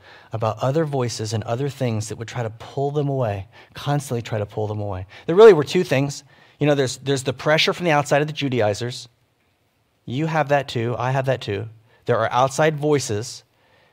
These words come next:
that are always trying to pitch to us a different hope, a different freedom. But there is something worse, more dangerous, and it's inside of us. It's our remaining sin.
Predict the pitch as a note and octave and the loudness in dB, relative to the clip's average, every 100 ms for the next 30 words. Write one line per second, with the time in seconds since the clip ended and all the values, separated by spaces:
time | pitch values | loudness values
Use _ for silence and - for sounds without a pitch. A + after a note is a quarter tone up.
0 | _ A#2+ A#2+ B2+ C3+ D#3 F3+ F3+ F3 - | _ -2 0 4 8 8 8 6 2 0
1 | E3+ E3 D#3+ - D#3+ - - A#2 A#2 A#2 | 0 0 0 -2 -2 -4 0 2 2 0
2 | A2+ B2+ E3 C#3 B2+ B2+ A2 A#2+ D#3+ D3+ | -2 0 0 2 2 0 -2 -4 -4 -4
3 | A2 G#2 B2+ - _ _ _ _ _ _ | -4 -4 -6 -12 _ _ _ _ _ _
4 | _ _ _ _ _ _ - B2+ C#3+ C#3 | _ _ _ _ _ _ -4 0 2 2
5 | E3+ - E3 D#3 C3 C#3+ E3 A#2+ C3 - | 0 2 2 4 4 6 6 4 0 -8
6 | - _ _ - C3+ D#3 C3+ A#2+ A2+ A2+ | -12 _ _ -2 2 4 4 0 0 -4
7 | - - A#2+ A#2 - D3 D#3 A#2 G#2+ G2+ | -6 -8 -4 -2 0 -2 0 0 2 0
8 | G2+ G#2 - _ _ _ _ _ _ _ | -2 -4 -14 _ _ _ _ _ _ _
9 | _ - C3+ C3 C#3+ C#3+ C3+ C3 B2+ A#2+ | _ -8 -6 0 2 4 4 4 2 0
10 | - G#2 F#2 F#2 | -2 -4 -4 -8